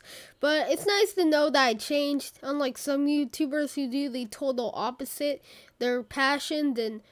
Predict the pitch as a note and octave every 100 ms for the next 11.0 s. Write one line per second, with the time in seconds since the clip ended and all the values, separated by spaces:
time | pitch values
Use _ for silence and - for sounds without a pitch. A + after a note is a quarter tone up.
0 | _ _ B3+ C#4+ - D4+ C4+ C#4+ D4 C#4+
1 | D4 - D#4+ D4+ D4 C#4 C#4+ C4 C4+ C#4+
2 | C#4 - D4+ D4 - C#4+ A#3+ B3+ - -
3 | C#4+ C#4+ C#4+ B3 - - _ _ _ D#4+
4 | D4 C4 B3 B3 _ - _ - B3+ A#3+
5 | C#4+ C#4+ B3+ A3+ _ _ _ _ _ A#3
6 | A3 - _ _ _ _ _ _ B3+ C4+
7 | C4+ A#3+ - C4+ A#3 A#3+ C4 B3 A#3 G3
8 | F#3+ G#3 - G#3+ E3 G#3+ - - - -
9 | _ - C4 D4+ D4 C#4+ B3 C#4+ F#4 G4+
10 | G4+ - G4+ F4+ D#4 A#3+ D#4 D#4+ D4+